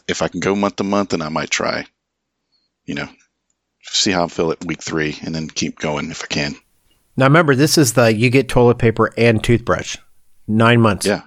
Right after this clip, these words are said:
Speaker 1: I know.
Speaker 2: You're one month in that scenario.
Speaker 1: Yes, just one month in that scenario. And I wasn't even doing the month for the thirty K without any of that stuff. So.
Speaker 2: Ugh. All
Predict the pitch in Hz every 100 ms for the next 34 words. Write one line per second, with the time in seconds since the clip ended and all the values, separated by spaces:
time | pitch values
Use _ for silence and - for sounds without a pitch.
0 | 90 85 98 - _ _ _ _ _ _
1 | _ _ _ _ _ _ _ _ - 120
2 | 139 131 131 123 120 110 - - 107 104
3 | - 107 98 90 - - - _ _ _
4 | _ _ - 95 82 - - - 85 85
5 | 82 80 82 - - - - - - 90
6 | 139 113 104 98 87 82 85 78 85 101
7 | 73 73 - - 76 73 87 78 - 80
8 | 73 76 85 87 - - - - - -
9 | - - - -